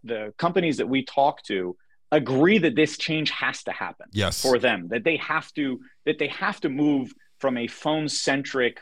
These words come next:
Speaker 1: customer service model to a digital-centric cus-, customer service model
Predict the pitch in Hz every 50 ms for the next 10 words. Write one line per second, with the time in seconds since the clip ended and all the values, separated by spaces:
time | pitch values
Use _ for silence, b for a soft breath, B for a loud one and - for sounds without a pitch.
0 | _ _ - 139 131 - - 139 127 117 - - 127 120 110 113 - - 104 104
1 | 107 110 123 165 202 320 320 _ _ _ _ _ _ _ _ _ _ - 196 202
2 | 185 175 147 104 92 127 135 123 120 113 123 113 107 - - 120 120 - - 117
3 | 107 - - 113 - - _ _ _ _ _ _ - 131 120 117 - - 123 117
4 | 110 - 123 117 104 104 - 101 101 107 110 113 117 120 - 185 294